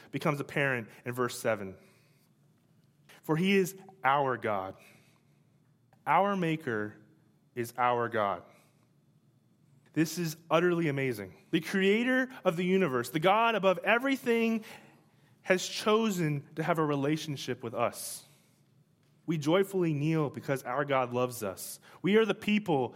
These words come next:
of his pasture. He cares for us. What can happen to the sheep who dwell in God's pasture?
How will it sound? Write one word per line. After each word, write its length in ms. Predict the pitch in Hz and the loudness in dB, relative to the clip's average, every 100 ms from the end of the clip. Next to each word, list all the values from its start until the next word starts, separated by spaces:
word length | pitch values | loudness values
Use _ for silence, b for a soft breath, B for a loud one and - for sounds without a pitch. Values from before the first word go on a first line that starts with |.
| B | B
of 120 | 139 | 0
his 180 | 185 180 | 2 0
pasture. 640 | 180 156 156 - 113 101 - - _ B - | 0 0 0 -6 -8 -8 -10 -20 _ B -4
He 140 | 220 | -2
cares 360 | - 220 247 - | 2 2 2 0
for 200 | 160 98 | 0 0
us. 440 | 85 - - - _ _ _ _ B B - | -2 -10 -14 -16 _ _ _ _ B B 2
What 180 | 233 | 2
can 120 | 269 226 | 4 2
happen 340 | 233 226 220 | 2 2 -2
to 80 | 208 | 0
the 100 | 208 | 0
sheep 300 | - 220 208 | 2 0 2
who 80 | 208 | 2
dwell 280 | 180 202 | 4 4
in 80 | 196 | 4
God's 220 | 180 180 | 2 2
pasture? 500 | - 175 175 - 113 | 2 0 0 -2 -4